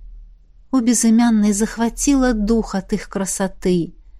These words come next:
А когда внизу проснутся разноцветные гейзеры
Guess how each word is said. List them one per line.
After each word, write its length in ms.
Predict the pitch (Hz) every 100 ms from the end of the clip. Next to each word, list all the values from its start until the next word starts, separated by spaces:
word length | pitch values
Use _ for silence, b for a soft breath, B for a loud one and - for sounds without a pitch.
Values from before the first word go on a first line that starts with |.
| - - - - -
А 80 | -
когда 400 | - 196 208 226
внизу 440 | 196 202 202 202 202
проснутся 680 | 180 180 - 208 214 - 180
разноцветные 880 | 175 185 180 196 226 220 185 185
гейзеры 800 | 185 180 269 226 175 165 - -